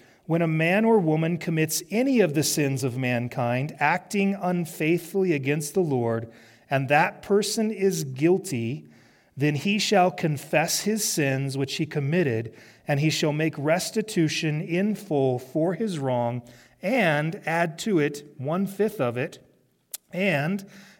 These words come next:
give it to him whom he has wronged. But if the man has no relative to whom restitution may be made for the wrong, the restitution which is made for the wrong must go to the Lord for the priest,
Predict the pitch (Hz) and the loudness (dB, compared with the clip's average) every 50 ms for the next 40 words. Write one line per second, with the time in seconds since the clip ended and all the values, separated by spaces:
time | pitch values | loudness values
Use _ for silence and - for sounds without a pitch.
0 | _ - 135 170 170 190 180 - 170 151 147 160 151 151 156 160 156 - 156 156 | _ 0 2 2 2 2 0 0 0 0 2 2 0 0 0 -2 -2 -2 -2 -2
1 | 160 156 147 - 151 143 135 - 123 123 123 120 117 117 120 135 139 127 113 101 | -2 -2 -2 -2 -2 -2 -2 -2 -2 -2 -2 -2 -4 -4 -2 0 0 0 -2 -4
2 | 92 92 92 92 - _ - 120 131 156 143 131 147 - - - - - - - | -8 -12 -14 -18 -20 _ -10 -4 0 2 2 2 0 -2 -6 -14 -20 -20 -20 -20
3 | - - _ - 247 - - 233 190 175 170 170 175 156 160 143 139 151 139 139 | -20 -16 _ -8 -4 -2 0 0 0 0 0 0 0 0 0 0 0 0 0 0
4 | 135 156 160 175 175 170 - - 165 156 156 - - 117 135 127 123 127 127 127 | 2 2 2 2 0 0 0 0 0 0 -2 -4 -6 -4 -4 -2 -2 -2 -4 -4
5 | - 123 110 - - 175 160 - - 160 151 147 143 147 143 143 131 127 127 127 | -6 -10 -8 -4 -4 -4 -2 -2 -4 -4 -4 -2 -2 -2 -2 -2 -2 -2 -2 -2
6 | 127 - - 127 117 113 117 139 165 160 156 156 151 151 151 - - - - _ | -4 -4 -6 -8 -6 -6 -6 -4 -2 -2 -2 -2 -2 -4 -8 -14 -20 -20 -20 _
7 | _ - 127 131 170 202 196 - 226 208 - - 175 160 151 - - 147 143 143 | _ -4 0 0 2 0 0 0 -4 -4 -2 -2 -2 -2 -2 -2 -4 -4 -4 -6
8 | - - - - - - 160 147 - - 131 117 131 147 151 170 175 180 196 190 | -8 -12 -18 -20 -8 -4 -4 -2 -2 -2 -2 -2 0 0 2 2 2 2 0 0
9 | 185 160 135 131 127 127 131 131 131 131 123 - - - 139 139 156 165 156 - | 0 0 0 0 0 0 0 0 -2 -2 -4 -4 -4 -4 -2 0 0 0 0 0
10 | 185 170 190 170 151 156 185 175 139 131 131 127 127 - 147 147 143 135 139 135 | 0 0 0 0 2 2 2 2 2 2 0 -2 -4 -6 -4 -4 -4 -4 -6 -8
11 | - - - 147 147 120 113 123 - - - - | -8 -8 -4 -2 -2 -2 -2 -4 -6 -10 -12 -16